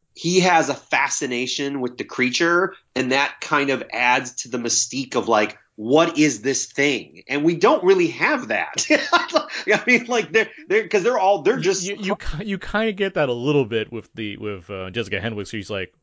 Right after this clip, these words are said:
Speaker 2: "What is this thing?" And they're, like, poking at it and whatnot. But then everything goes to hell.
Speaker 1: Yeah,
Speaker 2: So it's
Speaker 1: and
Speaker 2: like,
Speaker 1: everything,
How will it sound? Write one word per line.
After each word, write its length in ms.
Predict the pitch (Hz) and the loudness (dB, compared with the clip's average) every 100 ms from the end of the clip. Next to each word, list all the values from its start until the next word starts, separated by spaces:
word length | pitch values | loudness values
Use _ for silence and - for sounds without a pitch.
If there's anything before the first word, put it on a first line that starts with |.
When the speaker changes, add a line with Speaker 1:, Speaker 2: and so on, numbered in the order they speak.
| - | -8
Speaker 2:
"What 160 | 127 | -4
is 140 | 156 104 | -4 -6
this 200 | 90 - | -10 -10
thing?" 380 | 98 90 101 101 | -8 -8 -10 -12
And 180 | 92 | -12
they're, 140 | 90 90 | -12 -10
like, 200 | 90 - | -12 -10
poking 300 | 117 107 95 | -8 -8 -10
at 160 | 85 | -10
it 120 | 90 90 | -12 -12
and 100 | 92 | -14
whatnot. 400 | 90 87 90 - | -12 -10 -12 -8
But 140 | 117 | -4
then 160 | 117 98 | -4 -4
everything 320 | 92 90 85 | -6 -10 -10
goes 240 | 87 82 | -12 -12
to 100 | - | -14
hell. 240 | - 90 82 | -10 -8 -6
Speaker 1:
Yeah, 140 | 170 | -8
Speaker 2:
So 60 | 92 | -8
it's 100 | 87 | -8
Speaker 1:
and 100 | 143 | -8
Speaker 2:
like, 100 | - | -8
Speaker 1:
everything, 120 | 131 | -12